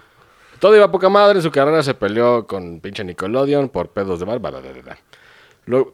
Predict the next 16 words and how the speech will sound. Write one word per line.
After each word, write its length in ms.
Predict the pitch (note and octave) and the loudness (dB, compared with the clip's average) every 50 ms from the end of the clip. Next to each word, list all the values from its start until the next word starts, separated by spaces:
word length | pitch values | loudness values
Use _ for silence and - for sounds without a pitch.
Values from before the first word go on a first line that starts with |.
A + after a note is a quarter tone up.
| _ - | _ -8
el 180 | - C#3 C#3+ C3+ | -6 -4 -4 0
pedo 400 | - A3+ A3+ G#3+ F#3+ E3+ E3 D#3+ | 2 2 4 6 6 6 6 6
es 160 | - D3+ - | 4 0 -6
que 140 | - - D#3 | -6 -8 -8
se 200 | - - C#3 A#2 | -4 -4 -2 -2
le, 280 | G#2+ G2+ G#2 G#2+ - - | -2 -2 -4 -4 -6 -8
se 140 | - A2+ G#2 | -8 -6 -4
le 140 | G2+ G#2 G2+ | -4 -2 -2
detona 400 | G#2 A2 G#2+ - C#3 C#3+ D3 D3+ | -2 -2 -2 -2 -2 0 0 0
un 100 | D#3 D3+ | -2 -2
pedote, 540 | - D#3+ B2+ A#2 B2+ C3 C3 - C#3 C3 | -2 -2 0 2 2 0 0 0 -4 -2
güey, 160 | B2 B2+ C3 B2+ | -2 0 0 0
hace 280 | B2 A#2 - C3+ A#2 | 0 -2 -4 -8 -6
como 260 | - - G2 F#2 F2+ F2 | -6 -8 -6 -6 -8 -8
tres 300 | - A2+ A#2+ A#2 - - | -6 -6 -6 -4 -4 -4
años, 440 | C3 A#2+ G#2 G2+ G#2 A2+ C3+ - | -4 -4 -4 -6 -8 -10 -12 -14